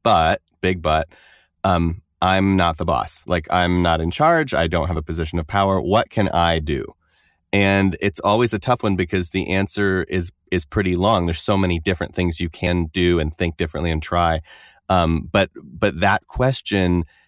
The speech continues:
is always, always there. And my sense is that so many people out there are waking up to this stuff, particularly because it's those without a ton of authority who bear the brunt of the stupidity of our bureaucracies and our bad systems, right? They're the ones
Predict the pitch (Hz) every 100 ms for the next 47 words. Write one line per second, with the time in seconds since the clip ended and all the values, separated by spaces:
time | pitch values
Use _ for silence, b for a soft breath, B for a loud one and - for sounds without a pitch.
0 | _ - 101 - 101 104 104 104 95 92
1 | 90 90 85 80 101 95 85 85 85 98
2 | 92 90 87 - - 101 104 104 - 95
3 | 85 82 95 - 82 80 78 b b -
4 | 92 90 98 98 92 90 98 - 85 82
5 | - 82 78 - 120 - 165 - 139 101
6 | 95 101 87 - - 92 101 110 104 98
7 | 87 - 90 113 110 - 85 80 78 95
8 | 117 92 80 80 b b b 113 85 95
9 | 107 95 92 90 92 92 87 85 - 95
10 | - 113 123 90 82 80 80 80 80 78
11 | 80 _ - 90 104 - 147 85 80 78
12 | 78 76 73 - 135 - - - 73 82
13 | 87 95 98 87 85 85 85